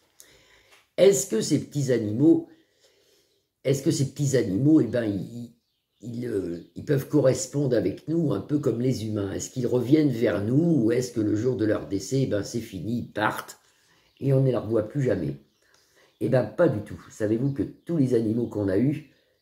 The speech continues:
que ce soit des, je vous dis, des chats, des chiens ou même des oiseaux, tous ces animaux, ils nous attendent, ils sont là dans l'au-delà. La seule différence de l'être humain, c'est qu'il y en a qui, <clears throat> pardon, qui se réincarnent très vite.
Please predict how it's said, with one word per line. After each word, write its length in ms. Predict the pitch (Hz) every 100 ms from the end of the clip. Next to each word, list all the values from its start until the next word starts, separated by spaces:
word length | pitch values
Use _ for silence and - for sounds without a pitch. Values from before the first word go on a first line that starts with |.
| -
que 80 |
ce 100 | 110
soit 220 | 98 110 95
des, 200 | 78 82
je 100 | 104
vous 60 |
dis, 140 | 98 90
des 160 | 90
chats, 380 | - - 123 113
des 120 | 85
chiens 340 | 82 - 123 113
ou 140 | 87
même 200 | 92 101
des 180 | 82 92
oiseaux, 460 | 101 101 131 139 - _ _ _
tous 120 | - 160
ces 220 | 127 117
animaux, 500 | 104 95 113 143 - - _ _ _ _ _ _ _ _
ils 220 | 151 185
nous 160 | 180 147
attendent, 680 | 127 120 131 131 147 139 - - -
ils 160 | 175
sont 220 | 143 151
là 140 | 147 131
dans 140 | 120
l'au-delà. 580 | 120 117 110 110 123 -
La 160 | 123 117
seule 420 | 104 - - 170
différence 600 | 143 143 143 131 113 107
de 80 | 110
l'être 240 | 110 104 127
humain, 240 | 135 156
c'est 180 | 143 127
qu'il 240 | - 123
y 120 | 120 123
en 120 | 143
a 100 | 147
qui, 320 | - 131 - -
<clears throat> 160 | 127 123
pardon, 340 | 131 117 113
qui 140 | 104 113
se 140 | -
réincarnent 680 | 113 107 107 - 139 127 110 -
très 180 | -
vite. 320 | 135 107 -